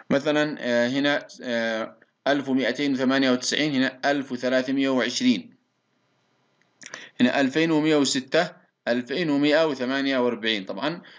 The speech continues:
آه، بسبب اختلاف الديد لود واللايف لود بيختلف أيضًا الحمل المصعد، يختلف الحمل المصعد، لكن ليست اختلافات كبيرة جدًا. مثلًا، لو وجدنا نسبة الاختلاف ما بين ألفين ومائة وثمانية وأربعين وألفين ومائة وستة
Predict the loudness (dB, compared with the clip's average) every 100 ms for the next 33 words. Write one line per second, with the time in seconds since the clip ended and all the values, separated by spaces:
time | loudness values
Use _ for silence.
0 | -20 -2 0 2 0 -4 -4 2 2 0
1 | -2 2 2 2 -6 -8 -4 -6 -4 0
2 | 2 2 -2 -4 -2 -4 0 0 2 0
3 | 0 0 -2 -4 -4 -2 2 2 0 0
4 | -4 -4 -8 -10 _ _ -2 -2 -2 -4
5 | -2 -2 -4 -20 -20 _ -2 -2 0 0
6 | 0 0 0 -4 -8 -2 0 0 -2 -4
7 | -4 0 0 -2 -6 -20 _ -4 -2 -2
8 | -2 0 2 2 2 0 2 2 2 -2
9 | -4 -6 -4 0 0 0 -6 -2 -4 -4
10 | -16 _ _ _ -4 -4 0 2 2 4
11 | 4 2 0 0 0 2 0 -2 -4 -4
12 | -4 -4 0 0 -2 -2 2 2 2 0
13 | 2 2 0 -4 -6 -4 0 -2